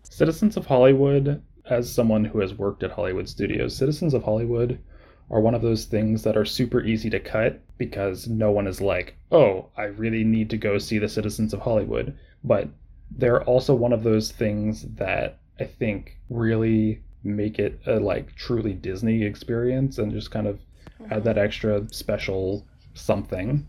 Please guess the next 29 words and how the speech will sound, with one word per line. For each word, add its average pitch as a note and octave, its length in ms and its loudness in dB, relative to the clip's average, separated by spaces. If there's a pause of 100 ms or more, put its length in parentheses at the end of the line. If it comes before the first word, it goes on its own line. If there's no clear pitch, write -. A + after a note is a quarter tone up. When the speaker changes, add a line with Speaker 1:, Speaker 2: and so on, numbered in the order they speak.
Speaker 2:
Yeah, F#3 520 0
I G3 120 0
mean, A3+ 160 2
it's A3+ 100 -6
the A#3 60 -12
same A3 200 -2
idea F#3 280 0
as, F3+ 120 -6
like, F3 220 -6
the F#3+ 60 -8
trolley E3+ 380 -2
show E3+ 220 -4
in E3 100 -8
California D3+ 520 -8
Adventure. C3+ 600 -8 (260)
Speaker 1:
Yeah, A#2 160 2
really C3 260 4
any B2 180 2
of A2 80 0
those G#2+ 200 2
Streetmosphere A2 720 -4
characters G#2+ 640 -2
who G#2+ 80 -2
just G#2 180 -4
walk A2 220 0
around A2 300 2
and A#2 120 2
they're C3 80 4
not, D#3+ 300 0